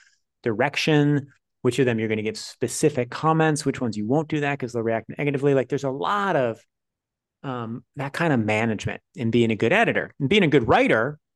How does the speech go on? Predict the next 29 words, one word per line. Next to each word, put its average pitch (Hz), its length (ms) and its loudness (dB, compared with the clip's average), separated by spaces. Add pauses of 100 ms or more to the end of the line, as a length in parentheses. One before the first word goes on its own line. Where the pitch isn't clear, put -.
(380)
that 214 140 2
all 202 80 4
st-, - 220 -8
stuff 160 200 -4
is 120 80 -12
helpful, 175 200 -4
but 156 100 -6
you 233 80 -4
can 226 100 -2
also 208 220 -2
be 156 100 -2
a 135 80 -6
totally 165 460 -4
crazy 139 360 -12
person, - 320 -14 (120)
right? 135 120 -4
And 131 100 -6
you 127 80 -2
can, 127 160 -2
like, 117 280 -4 (380)
stay - 340 0
up - 220 0
all 82 320 6
night 143 300 -2
for - 260 -4
four 175 340 4
consecutive 143 760 -4
days 127 640 0
and, 120 760 -4